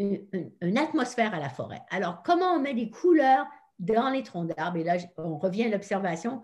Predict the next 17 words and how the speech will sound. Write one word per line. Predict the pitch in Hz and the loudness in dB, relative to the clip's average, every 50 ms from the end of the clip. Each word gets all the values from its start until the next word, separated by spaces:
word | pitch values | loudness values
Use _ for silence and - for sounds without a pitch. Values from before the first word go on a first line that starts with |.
| - _ _ | -14 _ _
comme | - 220 208 | -2 -2 -2
je | - - | -2 -4
disais | 180 165 170 202 202 | -4 -2 -2 -2 -4
tout | 202 - 185 - | -6 -8 -8 -8
à | 156 143 | -6 -4
l'heure, | 143 170 208 277 294 285 - - _ _ _ _ | -4 -4 -4 -4 -6 -8 -12 -20 _ _ _ _
regardez | 147 156 151 160 185 196 190 175 180 170 175 170 160 156 165 175 180 | -10 -6 -2 0 0 0 0 0 -2 -2 -2 -4 -6 -6 -6 -6 -6
ça. | 175 - - 175 185 196 - - - | -6 -8 -10 -10 -10 -10 -14 -16 -6
Un | - 214 208 | 0 2 4
bouleau, | 190 180 202 220 226 226 220 226 254 349 392 359 240 - - - _ | 4 4 6 8 8 10 10 8 8 6 4 0 -2 -4 -8 -14 _
c'est | - - 220 | -6 -4 -4
pas | 220 - 214 | -4 -2 -4
la | 226 226 | -4 -2
même | 208 190 180 170 | -2 -2 -2 -4
chose | 175 - 208 202 208 233 254 262 202 - - | -4 -2 -2 0 0 0 -2 -6 -8 -10 -8
qu'un | - 180 165 160 180 | -6 -6 -4 -2 -2
érable. | 214 277 311 349 370 381 339 233 180 | -2 -2 -2 -2 -2 -2 -4 -4 -6